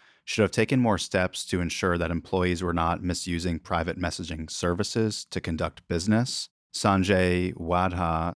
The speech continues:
the S E C's deputy director of enforcement, said, "Record-keeping failures such as those here undermine our ability to exercise effective regulatory oversight,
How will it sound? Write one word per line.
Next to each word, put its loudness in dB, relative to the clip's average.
the -4
S -2
E 0
C's -2
deputy 0
director 0
of -2
enforcement, -2
said, -2
"Record-keeping 2
failures 2
such -2
as -4
those 4
here 0
undermine 2
our 2
ability 0
to -6
exercise -2
effective -4
regulatory 0
oversight, 0